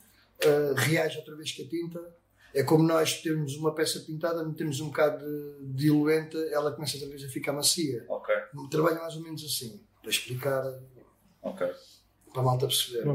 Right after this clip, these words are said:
Speaker 1: Mas
Speaker 2: E esse ativador é posto na peça ou na, na água?
Speaker 1: Na água.
Speaker 2: Na água.
Speaker 1: Na
Speaker 2: Ok.
Speaker 1: água. A peça é como se tivesse pin-, pintada, preparada para levar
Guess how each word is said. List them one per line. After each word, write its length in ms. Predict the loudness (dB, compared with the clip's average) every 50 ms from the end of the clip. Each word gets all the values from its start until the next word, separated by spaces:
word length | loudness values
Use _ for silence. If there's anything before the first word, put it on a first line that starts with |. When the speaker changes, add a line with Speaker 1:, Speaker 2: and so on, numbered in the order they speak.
| 0 0
Speaker 1:
Mas 240 | 0 0 0 -2 0 0
Speaker 2:
E 80 | 0 0
esse 140 | 0 0
ativador 500 | -2 -2 -2 -6 -16 -16 -12 -12 -10 -8 -8
é 20 | -10
posto 300 | -10 -12 -18 -18 -14 -10
na 80 | -10 -6
peça 480 | -2 -2 -2 -2 -4 -8 -14 -18 -14 -8
ou 340 | -4 -2 -2 -2 -2 -4 -4
na, 300 | -6 -6 -4 -4 -4 -4
na 140 | -2 2 2
água? 380 | 4 4 2 0 -2 -6 -10 -14 -14 -12
Speaker 1:
Na 140 | -12 -10 -8
água. 320 | -8 -10 -10 -14 -16 -18 -16 -10
Speaker 2:
Na 100 | -6 -4
água. 240 | -2 -2 -4 -6 -14 -18 -16 -12
Speaker 1:
Na 60 | -10
Speaker 2:
Ok. 200 | -8 -4 -2 -2
Speaker 1:
água. 180 | -4 -4 -6 -14 _ _ _ _ _ _ _ _ _ _ _ _ _ -8
A 60 | -6 -2
peça 360 | 2 4 4 4 4 4 2
é 240 | 0 -2 -4 -6 -6
como 260 | -6 -8 -8 -8 -8
se 60 | -6
tivesse 600 | -4 -2 -2 -2 0 0 -2 -2 -2 -6 -10 -14 -20 _ -20 -20 -12 -8
pin-, 280 | -4 -4 -4 -4 -6 -10 -18 -20 -20 -20 -20 _ _ _ _ _ _ -20 _ _
pintada, 600 | -2 0 0 2 6 6 6 6 4 2 -2 -8
preparada 600 | -12 -12 -14 -8 -4 -2 0 0 0 0 -2 -8 -12
para 160 | -14 -12 -10 -8 -8
levar 240 | -8 -6 -8 -8